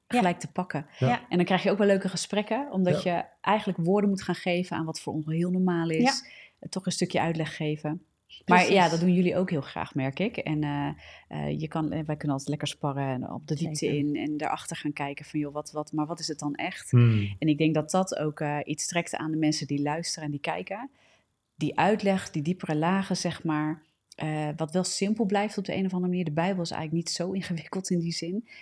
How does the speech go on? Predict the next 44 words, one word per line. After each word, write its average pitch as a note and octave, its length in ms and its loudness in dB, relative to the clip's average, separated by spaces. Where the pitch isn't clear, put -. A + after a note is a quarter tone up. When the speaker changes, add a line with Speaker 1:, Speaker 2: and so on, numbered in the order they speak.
Speaker 2:
Jezus F3 400 0
houdt E3 160 -4
de D#3+ 60 -6
dingen D#3 200 0
simpel. F#3+ 640 -2
Speaker 3:
Ja. B2 160 6
Speaker 2:
Eh, E3 120 2
Speaker 1:
Ja. E3 100 4
Speaker 2:
maar E3 160 2
alles F#3 240 0
heeft E3 200 -2
wel D#3+ 220 -2
een D3+ 140 -2
uitleg E3 420 -2
en - 140 -4
ook E3 160 -4
een D#3 140 -2
hoe E3+ 220 -2
en E3 60 0
een D3 140 0
waarom. E3 420 0
En A#2+ 140 2
Speaker 3:
Ja. A#2+ 60 8
Speaker 2:
een, D3+ 100 4
Speaker 1:
Ja. A3+ 140 -2
Speaker 2:
en D3+ 240 -2
ik D3+ 120 0
denk F#3 160 4
dat F#3 120 2
mensen F3 260 2
dat D3+ 140 -4
zoeken. G3+ 340 -2
En E3 80 0
als D#3 100 -2
het D3 100 -4
woord D#3+ 280 0
van F3+ 100 -6
God - 180 -6
daarbij D#3 400 -2
is D#3 140 -4
en D3+ 100 -2
we D3+ 80 -2
kunnen E3 220 -2
dat D3 340 -4